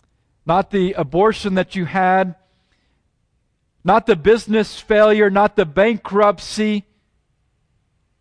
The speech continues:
not the fact that, that you feel like a failure as a parent, that your, your son got a girl pregnant, or,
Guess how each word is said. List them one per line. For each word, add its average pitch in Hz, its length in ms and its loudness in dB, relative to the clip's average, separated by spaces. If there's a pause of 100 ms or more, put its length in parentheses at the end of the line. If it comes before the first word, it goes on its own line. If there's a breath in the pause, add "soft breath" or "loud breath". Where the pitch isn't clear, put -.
(280)
not 214 220 2
the 226 80 2
fact 226 380 0
that, 196 200 0 (240 soft breath)
that 196 140 2
you 208 160 0
feel 254 240 0
like 233 180 4
a 196 80 2
failure 226 460 2
as 185 100 -2
a 180 80 -2
parent, 214 520 -2
that 196 260 -2
your, 214 180 0 (260 soft breath)
your 202 120 2
son 226 440 0
got 208 260 4
a 196 40 0
girl 196 300 0
pregnant, 208 840 -2
or, 180 260 -2